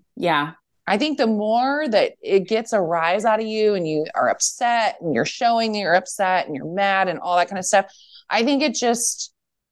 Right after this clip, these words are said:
Speaker 2: feeds into the, the idea that this person is so special,
Speaker 1: Mm-hmm.
Speaker 2: you know, that it's affecting your life so much.
Speaker 1: Well, it's almost like you, <clears throat> because you, you guys broke up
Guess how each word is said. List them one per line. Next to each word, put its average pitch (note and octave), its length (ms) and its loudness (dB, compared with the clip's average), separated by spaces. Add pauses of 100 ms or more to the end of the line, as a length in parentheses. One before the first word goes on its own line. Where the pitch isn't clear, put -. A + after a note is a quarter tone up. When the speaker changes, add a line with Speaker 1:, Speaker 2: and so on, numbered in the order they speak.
(720)
Speaker 2:
feeds C4 380 0
into B3+ 460 0
the, G3 440 0
the G3+ 220 -2
idea G3 640 0
that F3 160 -4
this F#3 220 -2
person G#3 400 0
is F3 180 -4
so F#3 240 2
special, F3+ 880 -2 (1080)
Speaker 1:
Mm-hmm. E3+ 460 0
Speaker 2:
you A3+ 80 -2
know, G3 420 0
that F#3+ 280 0
it's F#3 180 -2
affecting A3 580 0
your F3 140 0
life F#3+ 280 0
so A#2+ 240 0
much. - 460 -4 (540)
Speaker 1:
Well, C4+ 340 0
it's C4+ 220 -4
almost C#4+ 340 2
like C4 220 -2
you, A#3 600 0 (280)
<clears throat> - 260 -12 (1120)
because C#4 420 0
you, C#4 300 0
you A#3 140 -2
guys A#3 280 0
broke A3+ 320 -2
up F3+ 200 0